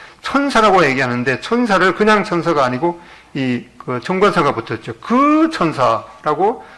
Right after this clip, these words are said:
어, 말하고 있습니다. 이 구약에 있어서의 이 많은 그 사건의 경우에 하나님의 이 특별한 천사는 하나님의 그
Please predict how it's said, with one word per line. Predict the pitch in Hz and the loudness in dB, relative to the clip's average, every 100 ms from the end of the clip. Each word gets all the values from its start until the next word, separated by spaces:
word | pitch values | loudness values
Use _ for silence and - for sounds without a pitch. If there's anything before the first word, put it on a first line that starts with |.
| - - | -20 -6
어, | 127 117 | -4 -4
말하고 | 120 131 123 117 120 | -2 0 0 -2 -6
있습니다. | 113 123 104 - _ _ _ - - - - | -8 -14 -20 -20 _ _ _ -20 -20 -20 -12
이 | 160 147 143 139 - - _ _ _ _ _ _ _ _ _ _ | -4 -2 -2 -6 -12 -20 _ _ _ _ _ _ _ _ _ _
구약에 | - 190 185 175 156 | -4 2 2 2 2
있어서의 | 135 151 127 143 139 147 135 | 0 -2 -2 0 0 0 -2
이 | 131 | -2
많은 | 127 165 202 233 262 - - - - - - | 2 2 2 0 -4 -10 -20 -20 -20 -20 -6
그 | 143 170 | -4 -2
사건의 | - - 170 147 | -2 0 0 0
경우에 | 135 123 123 117 - - - - | -2 -2 0 -2 -6 -18 -20 -4
하나님의 | 160 156 143 135 | 0 2 2 0
이 | 135 | -2
특별한 | - - 269 247 240 233 | -6 -4 0 4 4 2
천사는 | 196 175 170 214 247 | -2 0 2 0 -2
하나님의 | - 170 165 151 151 170 202 - - | -4 -2 0 0 2 2 0 -6 -8
그 | 131 131 127 151 | -4 -2 -4 -8